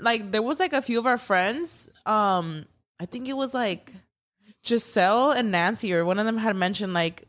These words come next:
we should, they had mentioned, like, we should, um, we should go in the pool.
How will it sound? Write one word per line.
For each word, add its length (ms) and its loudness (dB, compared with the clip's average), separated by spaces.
we 160 -6
should, 320 -4
they 80 2
had 160 2
mentioned, 360 -2
like, 240 2
we 200 0
should, 340 2
um, 580 0
we 100 -20
should 100 -6
go 60 -2
in 80 0
the 40 -4
pool. 520 0